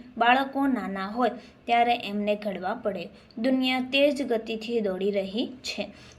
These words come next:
દરેક ક્ષેત્રમાં તીવ્ર હરીફાઈ ચાલે છે. બાળકે હંમેશા પોતાના નિશાન કે લક્ષ્યાંક સુધી પહોંચવું હોય તો ઘોડો દોડાવવો પડે. હારી ગયેલાનો કોઈ ભાવ પૂછતું નથી.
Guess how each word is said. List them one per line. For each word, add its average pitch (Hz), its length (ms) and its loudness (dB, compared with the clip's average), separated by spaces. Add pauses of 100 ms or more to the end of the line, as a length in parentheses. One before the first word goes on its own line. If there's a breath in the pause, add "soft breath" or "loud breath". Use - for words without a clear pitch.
દરેક 269 360 2
ક્ષેત્રમાં 208 760 -2
તીવ્ર 262 280 0
હરીફાઈ 196 600 -4
ચાલે 190 380 -6
છે. 208 200 -8 (380 loud breath)
બાળકે 254 460 4
હંમેશા 226 680 -2 (100)
પોતાના 190 440 -6
નિશાન 220 460 -2
કે 233 180 -2
લક્ષ્યાંક 262 680 0
સુધી 220 400 0 (380 loud breath)
પહોંચવું 269 560 2
હોય 202 280 2
તો 180 220 -6
ઘોડો 247 440 2
દોડાવવો 190 760 2
પડે. 190 260 -4 (500 loud breath)
હારી 277 260 2
ગયેલાનો 208 640 2 (160)
કોઈ 254 180 2
ભાવ 214 360 0
પૂછતું 220 720 -4 (120)
નથી. 185 400 -8